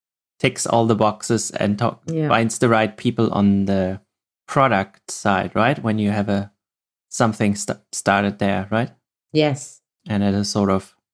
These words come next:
Speaker 1: I guess they're a bit different because on the one hand, you have a very technical thing, so you're mainly involved developers. And then on the other hand, you have this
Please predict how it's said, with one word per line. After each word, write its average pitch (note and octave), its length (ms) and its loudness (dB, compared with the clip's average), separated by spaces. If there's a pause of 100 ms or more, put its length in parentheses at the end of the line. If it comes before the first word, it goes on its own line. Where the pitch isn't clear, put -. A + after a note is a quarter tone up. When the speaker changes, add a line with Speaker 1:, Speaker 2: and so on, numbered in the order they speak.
(220)
Speaker 1:
I B2+ 100 2
guess D#3 300 2
they're C3+ 260 6
a B2+ 60 4
bit C3 180 2
different D#3+ 400 2
because B2+ 400 0
on A#2+ 160 2
the A#2 80 2
one A#2 160 2
hand, A2 260 0
you A2 80 0
have G#2+ 140 0
a G#2+ 60 0
very G#2 240 2
technical A#2 500 -4
thing, C#3 380 0
so A2+ 160 -4
you're G#2+ 280 -2 (100)
mainly A#2+ 1080 4
involved A2+ 640 0
developers. E3 640 2 (560)
And B2 160 2
then A2+ 180 2
on G#2+ 140 -2
the A2 100 0
other A2+ 140 4
hand, G#2+ 340 0
you G#2+ 80 -4
have G2+ 240 -6
this - 240 -10